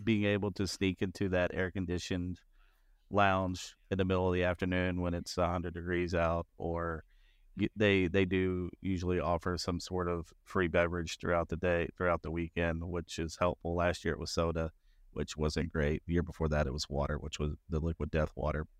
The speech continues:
so that was better. But, um, yeah, the, the air-conditioned bathrooms, the, uh,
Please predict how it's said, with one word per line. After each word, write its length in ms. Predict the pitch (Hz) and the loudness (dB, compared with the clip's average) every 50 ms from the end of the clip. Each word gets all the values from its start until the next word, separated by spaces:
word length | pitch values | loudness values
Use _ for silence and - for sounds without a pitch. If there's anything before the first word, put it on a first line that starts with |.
| _ _ | _ _
so 120 | - - | -6 -2
that 140 | 80 76 78 | 0 0 0
was 120 | 78 76 - | -2 -6 -4
better. 320 | - 71 71 78 80 80 - _ - | -2 -2 0 0 -2 -6 -8 _ -6
But, 180 | - 82 78 73 _ - | -2 0 0 -2 _ -6
um, 400 | - 92 90 87 87 82 87 87 - - - - - _ - - _ _ _ _ _ _ _ _ _ _ _ _ _ _ - | -2 0 2 2 2 0 -2 -8 -14 -18 -20 -20 -20 _ -20 -20 _ _ _ _ _ _ _ _ _ _ _ _ _ _ -2
yeah, 340 | 98 98 101 92 90 87 87 | 2 4 6 6 6 4 4
the, 200 | 87 92 90 - - | 4 2 0 0 -2
the 180 | 95 92 95 78 | -2 0 0 2
air-conditioned 540 | 90 95 87 - 104 95 90 - 82 85 | 2 2 0 2 0 0 0 -2 -2 -2
bathrooms, 920 | 87 92 90 92 92 92 - 95 95 92 92 92 90 92 92 85 80 - - _ _ - | 2 4 4 4 4 2 0 0 0 2 2 2 0 0 0 -2 -4 -6 -12 _ _ 0
the, 800 | 95 90 87 87 82 82 80 80 82 82 82 82 80 76 - - - | 2 2 2 4 2 2 2 2 2 2 0 0 0 -2 -4 -6 -6
uh, 440 | 65 65 65 60 58 57 53 52 | -6 -4 -4 -4 -4 -6 -6 -8